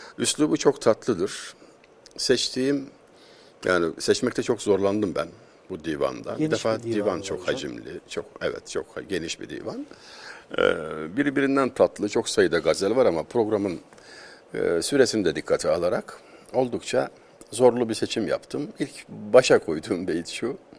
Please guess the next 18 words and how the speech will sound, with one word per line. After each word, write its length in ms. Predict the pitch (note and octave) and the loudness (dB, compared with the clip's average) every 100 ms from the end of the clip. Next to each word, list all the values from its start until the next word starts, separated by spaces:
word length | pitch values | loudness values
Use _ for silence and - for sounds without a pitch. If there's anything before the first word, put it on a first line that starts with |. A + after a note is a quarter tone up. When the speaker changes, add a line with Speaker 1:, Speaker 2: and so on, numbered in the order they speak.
| - - - - - - - - - | -20 -20 -20 -20 -20 -20 -20 -20 -8
Speaker 1:
"Şahs-ı 640 | - - C#3+ - - G2+ | -4 4 4 4 2 2
pürgûnun 840 | C3 B2 G#2 F#2 E2 F#2 E2+ D2+ | 4 2 2 -2 -2 -4 -6 2
dehanı 640 | D#2+ F#2 F2+ D#2+ D2 C2 A#1+ B1+ | 2 4 2 0 -4 -6 -6 6
yaymacı 680 | A2+ B2+ G#2 F#2+ E2 D#2 | 8 8 4 0 -2 -10
dükkanıdır. 960 | - - - B2 D2+ - - B2+ - - - - - - - - - | -10 -12 -2 0 0 -4 -6 -6 -6 -16 -20 -20 -20 -20 -20 -14 2
Hokkasın 600 | - - - F2+ A2 E2 | 2 2 0 0 0 -2
cevher 460 | D#2 D#2 C#2 E2+ D2 | 2 2 4 0 0
furuş 420 | - C#2 F#2 - | -6 -6 -4 -6
kılmaz 560 | - A2+ G2 E2 C#2 - | -2 -2 0 -4 -6 -14
küşade 640 | C#2 - A#1+ A#1+ F#2 D#2 | -10 -4 -2 -4 -6 -10
bi 140 | C2 - | -10 -10
taab." 540 | - - A#1+ - - - - - - - - - _ - - - - - - - - - - - - | -8 -4 -2 -4 -8 -20 -20 -20 -20 -20 -20 -20 _ -20 -20 -20 -20 -20 -20 -20 -18 -18 -20 -20 -2
Anlaşılması 600 | B2+ C3+ B2+ A#2 G#2+ A2 | 2 2 2 2 0 2
biraz 180 | G#2 F2+ | 6 6
zor 180 | E2 D#2+ | 4 -2
görünebilir 480 | E2 D2 D2 D2+ D2 | -2 -4 -4 -4 -6
tabii 300 | - F#2 A#2 | -6 -2 -2
ama 300 | D2+ C3 | -2 -4